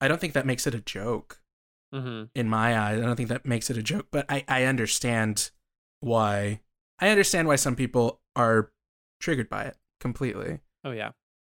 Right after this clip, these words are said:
Speaker 1: Um, I mean, whatever the intent was, this is the result. So it's just, you gotta figure out how to navigate all that.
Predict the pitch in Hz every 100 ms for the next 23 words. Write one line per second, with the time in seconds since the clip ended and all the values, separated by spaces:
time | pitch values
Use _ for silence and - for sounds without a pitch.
0 | _ 127 117 110 107 110 - 127 131 117
1 | 113 - 127 127 127 117 113 107 - 113
2 | 123 110 107 101 - - _ _ 110 -
3 | 110 92 110 - - - _ _ _ -
4 | 95 110 - _ _ _ _ - - -
5 | - - 104 107 - - 107 120 117 _
6 | _ _ _ _ - 107 110 123 120 113
7 | 127 127 - 127 -